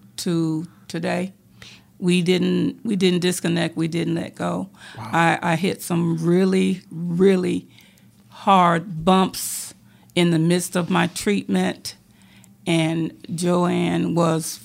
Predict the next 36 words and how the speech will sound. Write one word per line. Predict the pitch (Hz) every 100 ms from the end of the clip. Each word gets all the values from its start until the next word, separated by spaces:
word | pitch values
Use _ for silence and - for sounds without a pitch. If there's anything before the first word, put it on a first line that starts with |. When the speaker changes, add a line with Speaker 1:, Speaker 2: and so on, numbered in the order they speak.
| - - - - -
Speaker 1:
front, | - 202 196 - - - - -
center, | - - 202 196 185 180 - _ _ _ _ _ _ _ _ -
Speaker 2:
Ready | 123 131
to | 123
go. | 113 101 175
Speaker 1:
ready | 180 180
to | 180
go. | 180 165 165 _ _ _ - - - - - - _ _ -
Speaker 2:
And, | 147 143 143 - - _ _
and | 131 143 147
in | 196 233 220
this | 202 196 -
interaction, | 175 175 151 - 131 131 131 - 101 95 95 - - - -
because | 107 117 101
you | 120 151
really, | 123 127 143 139 131 120 113 - - - - _
you | 123
said | - 117
she | - 185
was | 123 110
more | 117 123 135 143 101 82 82 98 -
than | 104 104 95
a | 98
support | 104 - - 104 - - -
to | 117
you. | 98 87
That's | 85 98 -
the |
word | 107 101 95
you | 104
said. | 110
She | - 123
was | 95
more | 101 104 110 104
than | 101 95
that. | 95 95